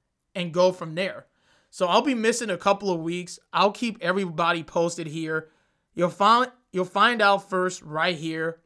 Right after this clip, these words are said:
I appreciate everybody's concern. And, and that's important. Like, I, I want, I want Jim Ross to focus on his health.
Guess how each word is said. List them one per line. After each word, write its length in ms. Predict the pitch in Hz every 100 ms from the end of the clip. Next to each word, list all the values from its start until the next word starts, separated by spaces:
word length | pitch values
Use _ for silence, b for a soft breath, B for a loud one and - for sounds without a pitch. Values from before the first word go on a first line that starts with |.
| -
I 100 | 156
appreciate 680 | 151 - 220 214 214 190 180
everybody's 600 | 175 180 160 170 170 -
concern. 640 | 151 - 175 151 117 135 _ _ _ _ _ _ _ _ _ _ _ _ _ _ _ _ _ _ _ _ _ _ -
And, 540 | 160 156 151 147 135 _ _ _ _ _ _ _ _ _ _ _ _ _ 175 -
and 140 | 214
that's 200 | 254 359
important. 440 | 349 330 440 180 170
Like, 180 | 175 175
I, 100 | 226
I 160 | 226
want, 440 | 240 220 233 277 277 _ _ _ _ _ _ _ _ -
I 120 | 196
want 580 | 202 165 185 226 196 160 _ 170
Jim 320 | 160 202 190
Ross 300 | 180 190 185
to 220 | 190 175
focus 400 | 151 175 185 180
on 160 | 175 175
his 120 | 160
health. 340 | 214 208 -